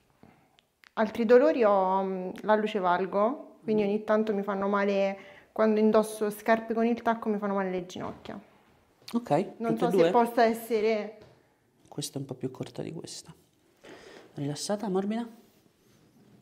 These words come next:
Speaker 2: Sì. Hai fastidio qua?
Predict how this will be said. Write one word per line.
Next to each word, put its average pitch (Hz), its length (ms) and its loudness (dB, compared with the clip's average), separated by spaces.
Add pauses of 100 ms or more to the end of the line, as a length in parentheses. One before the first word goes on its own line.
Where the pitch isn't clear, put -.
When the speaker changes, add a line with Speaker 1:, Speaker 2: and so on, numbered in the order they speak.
(640)
Speaker 2:
Sì. - 140 -20 (720)
Hai 165 80 -4
fastidio 160 380 -6
qua? 151 240 -8